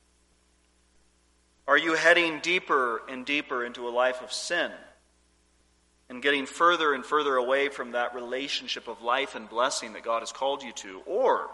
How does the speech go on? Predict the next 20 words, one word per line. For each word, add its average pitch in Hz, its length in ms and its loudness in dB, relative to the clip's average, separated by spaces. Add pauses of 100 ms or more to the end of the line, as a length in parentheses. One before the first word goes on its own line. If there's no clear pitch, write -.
(1200)
are 139 100 2
you 139 220 -6
returning 135 600 -4
to 113 100 -10
the 107 100 -12
Lord? 107 360 -6 (1120)
Now, 131 80 0
every 214 320 10
week 214 340 0
that 170 120 -2
we 156 100 -2
gather 190 460 10
here 127 260 2
and 160 100 2
we 151 120 0
have 185 300 4
this 170 140 -2
time 180 280 0
of 170 120 -6
confession, 135 760 -2